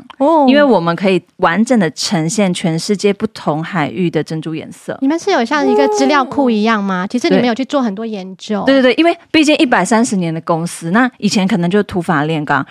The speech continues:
Speaker 2: 然后我们会根据珍珠的形状，因为珍珠大家最常见的是圆珠嘛，可是珍珠还有一种是巴洛克珠。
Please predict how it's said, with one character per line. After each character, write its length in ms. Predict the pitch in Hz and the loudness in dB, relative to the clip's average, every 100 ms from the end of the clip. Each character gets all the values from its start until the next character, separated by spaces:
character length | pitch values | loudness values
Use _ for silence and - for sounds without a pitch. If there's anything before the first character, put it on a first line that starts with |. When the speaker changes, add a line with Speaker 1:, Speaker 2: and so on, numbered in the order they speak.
| - | -4
Speaker 2:
然 120 | 180 | -2
后 140 | 208 226 | 0 2
我 140 | 180 | 2
们 160 | 156 170 | 2 2
会 180 | 240 226 | 0 0
根 240 | 220 208 208 | 0 2 2
据 160 | 208 | 0
珍 300 | 185 196 190 | 0 0 0
珠 160 | 190 190 | 2 2
的 200 | 175 - _ | 2 0 _
形 280 | - - 151 | -6 -4 -2
状， 280 | 202 165 - _ | 0 -2 -4 _
因 100 | 254 | 0
为 160 | 277 262 - | 2 2 0
珍 240 | 285 277 | 0 0
珠 160 | 277 277 | 0 0
大 80 | 254 | 2
家 140 | 240 | 2
最 100 | 233 | 0
常 220 | 214 165 | -4 -4
见 140 | 202 180 | -2 -2
的 40 | |
是 80 | 190 | -2
圆 300 | 180 143 143 | -2 -2 -6
珠 240 | - 147 | -6 -4
嘛， 240 | 147 - - 220 196 | -2 -4 -8 -20 -4
可 80 | 208 | -2
是 60 | |
珍 180 | 233 254 | 2 2
珠 100 | 247 | 2
还 200 | 233 175 | 2 0
有 40 | 156 | -2
一 40 | |
种 160 | 156 - | -4 -6
是 180 | 180 | -6
巴 220 | 165 156 151 | -4 -4 -2
洛 120 | 160 | -4
克 220 | - - - | -4 -12 -12
珠。 260 | - - | -16 -18